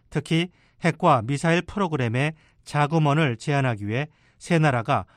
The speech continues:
독자적 조치를 검토하기로 했다고 덧붙였습니다. 이와 함께 삼국 외교장관들은 북한의 완전한 비핵화를 목표로 한 진정성 있는 대화에 열려 있다는 입장과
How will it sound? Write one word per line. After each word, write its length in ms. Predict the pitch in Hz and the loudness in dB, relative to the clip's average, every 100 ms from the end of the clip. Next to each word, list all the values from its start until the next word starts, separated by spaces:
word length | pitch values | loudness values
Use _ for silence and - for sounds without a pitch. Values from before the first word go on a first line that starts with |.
| _ - | _ -4
독자적 600 | 160 156 170 143 160 156 | -2 -2 0 2 0 -2
조치를 520 | 139 - 120 123 160 - _ - | -6 -6 -4 -2 -4 -6 _ -2
검토하기로 640 | 151 151 170 151 139 135 | 0 2 2 0 0 -2
했다고 500 | 120 123 104 101 92 | -2 -6 -6 -8 -8
덧붙였습니다. 800 | 143 - 131 113 107 98 92 85 _ _ _ _ _ _ - | -8 -8 -8 -8 -8 -10 -12 -18 _ _ _ _ _ _ -2
이와 200 | 156 170 | 4 6
함께 420 | 160 156 180 135 | 6 4 2 2
삼국 460 | 110 - 170 196 165 | 0 -2 0 0 0
외교장관들은 800 | 131 139 131 113 104 113 151 165 _ _ _ _ | 0 0 -2 -4 -4 -2 -2 -4 _ _ _ _
북한의 500 | 160 - 156 160 101 - _ - | -4 2 2 2 0 -8 _ -2
완전한 560 | 139 160 156 165 202 | 2 4 4 4 2
비핵화를 540 | 202 156 147 - 147 165 | 2 0 0 0 0 0
목표로 440 | 117 - 131 107 | -2 -6 -4 -2
한 240 | 117 156 156 _ _ _ | 0 -2 -4 _ _ _
진정성 640 | - 156 156 165 151 165 143 | -2 2 4 4 2 0 0
있는 240 | 147 180 | 2 0
대화에 480 | 175 127 117 113 147 - _ _ | -2 -4 -2 -2 -2 -6 _ _
열려 300 | 127 139 160 | 0 2 4
있다는 340 | 156 156 135 139 | 2 2 0 0
입장과 540 | 113 117 101 110 135 | -2 -4 -4 -2 -4